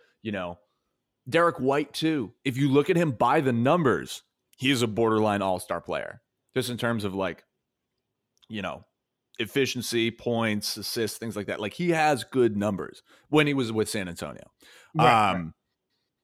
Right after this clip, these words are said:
Speaker 1: so, you know, that right there, that's a great offer. And then a first-round pick. I mean, that is a great offer. And you could consider that one of the best offers somebody's put on the table for Kevin Durant. I mean, what are you getting?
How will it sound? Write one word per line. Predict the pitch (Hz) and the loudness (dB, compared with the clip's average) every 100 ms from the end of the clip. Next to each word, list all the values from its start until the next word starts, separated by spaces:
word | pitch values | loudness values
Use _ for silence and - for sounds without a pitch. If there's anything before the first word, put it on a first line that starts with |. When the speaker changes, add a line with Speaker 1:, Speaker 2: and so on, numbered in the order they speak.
| _ _ _ _ _ _ _ _ - | _ _ _ _ _ _ _ _ -16
Speaker 1:
so, | - 190 | -2 2
you | 180 147 | 4 2
know, | 113 | 0
that | 95 143 208 | 0 -2 -2
right | 147 123 101 | -2 -4 0
there, | 139 104 85 113 | 0 0 -4 -2
that's | 160 143 | -2 -2
a | |
great | 107 117 120 | -2 0 2
offer. | 107 98 101 | 2 0 -2
And | |
then | 143 | -2
a | 151 | -2
first-round | 143 139 - 131 113 | -2 -2 0 -2 -2
pick. | 156 - | -6 -6
I | |
mean, | 104 101 | -6 -2
that | 151 190 | 0 0
is | 139 | -2
a | |
great | 107 120 - | 0 0 2
offer. | 135 170 98 | 0 0 -2
And | 92 | -4
you | 147 | -4
could | - 127 | -6 -10
consider | 113 - 127 | -8 -4 0
that | 123 | 0
one | 117 135 | 0 -2
of | |
the | 113 | -2
best | 92 139 - | 0 0 2
offers | 131 131 123 | 2 2 0
somebody's | 127 123 113 | 0 0 0
put | - 135 | 0 -2
on | 123 | 0
the | 113 | -2
table | 143 131 131 | 0 0 0
for | 127 | -4
Kevin | 127 143 143 | -4 -4 -2
Durant. | 127 190 120 | -4 -6 -6
I | 110 | -4
mean, | 123 | -2
what | 131 | 0
are | 190 | 0
you | 180 | 0
getting? | 156 | 0